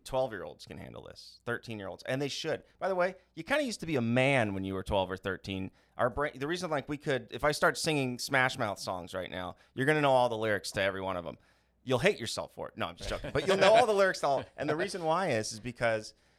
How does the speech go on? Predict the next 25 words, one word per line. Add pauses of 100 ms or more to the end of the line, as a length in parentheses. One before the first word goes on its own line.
(320)
this
age
is
predisposed
in
nature
for
you
to
remember
everything
you'll
need
for
the
rest
of
your
life
to
survive.
So
how
to,
like,